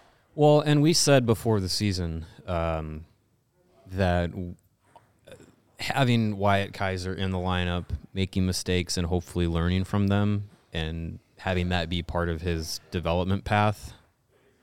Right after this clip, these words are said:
would be better than a veteran like Nikita Zaitsev in there making the same mistakes, not learning from them, and costing the team, you know, potential games and stuff like that. So I think it was pretty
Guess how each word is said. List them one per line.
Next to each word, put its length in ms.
would 280
be 100
better 460
than 500
a 120
veteran 480
like 160
Nikita 260
Zaitsev 440
in 160
there 380
making 340
the 80
same 220
mistakes, 560
not 320
learning 300
from 220
them, 320
and 320
costing 460
the 60
team, 540
you 140
know, 180
potential 380
games 360
and 80
stuff 260
like 140
that. 240
So 300
I 80
think 220
it 60
was 180
pretty 720